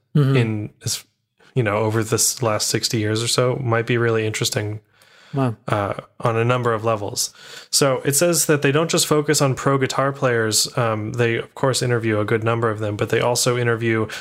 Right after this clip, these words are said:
Speaker 2: guitar store owners, um, producers, uh, just everybody who they could grab who plays guitar, basically, including the C E O of Southwest Airlines.
Speaker 1: Oh, cool.
Speaker 2: <laughs> Yeah, so it might just be, I don't know, it might be kinda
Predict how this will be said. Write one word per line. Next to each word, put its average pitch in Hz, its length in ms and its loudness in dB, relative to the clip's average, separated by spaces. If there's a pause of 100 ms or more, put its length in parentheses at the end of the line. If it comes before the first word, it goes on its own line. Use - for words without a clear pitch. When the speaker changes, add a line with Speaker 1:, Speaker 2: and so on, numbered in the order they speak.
(100)
Speaker 2:
guitar 123 360 0
store 135 400 2
owners, 117 760 0
um, 101 320 -2
producers, 107 920 0 (600)
uh, 101 260 0
just - 320 -2
everybody 127 680 0
who 120 180 0
they 113 160 0
could 113 140 -2
grab 131 260 0
who 110 100 -4
plays 113 300 0
guitar, 120 320 -2
basically, 110 500 -2
including 113 460 0
the 107 80 2
C 127 380 2
E 117 40 2
O 123 200 2
of 104 260 -2
Southwest 117 500 0
Airlines. 101 560 -2 (400)
Speaker 1:
Oh, 147 160 2
cool. 196 640 4
Speaker 2:
<laughs> - 40 -20 (600)
Yeah, 135 280 0
so 139 320 2
it 139 80 0
might 156 180 2
just 156 220 -2
be, 151 160 4 (180)
I 139 80 2
don't 147 100 2
know, 127 120 2
it - 20 -2
might 131 160 0
be 143 80 -2
kinda 123 500 0